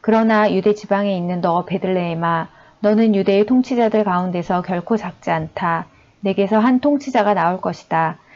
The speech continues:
그가 나의 백성 이스라엘을 돌볼 것이다." 그 소리를 듣고 헤롯은 박사들을 조용히 불렀습니다.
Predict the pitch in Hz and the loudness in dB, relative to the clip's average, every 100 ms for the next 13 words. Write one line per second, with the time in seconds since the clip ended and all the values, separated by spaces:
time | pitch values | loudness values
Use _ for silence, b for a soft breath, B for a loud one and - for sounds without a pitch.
0 | B B - 214 214 202 175 196 202 185 | B B -4 0 2 2 2 2 0 -2
1 | - 180 185 180 160 214 196 180 190 233 | -2 -2 -2 -6 -2 0 0 0 2 2
2 | 233 208 185 208 208 175 - 175 165 160 | 2 -2 0 0 0 -2 -4 -2 0 -2
3 | - _ _ _ _ _ _ _ _ _ | -8 _ _ _ _ _ _ _ _ _
4 | _ _ _ _ - - _ _ - - | _ _ _ _ -20 -20 _ _ -20 -20
5 | _ - 233 226 285 277 277 254 220 - | _ -6 -2 2 2 4 2 2 0 2
6 | 208 208 233 233 220 220 214 185 - 196 | 2 4 2 0 0 0 2 -2 -2 0
7 | 196 196 - 196 202 208 208 196 208 - | 0 -2 0 0 0 -2 0 0 0 -4
8 | 175 165 165 165 | -8 -2 0 0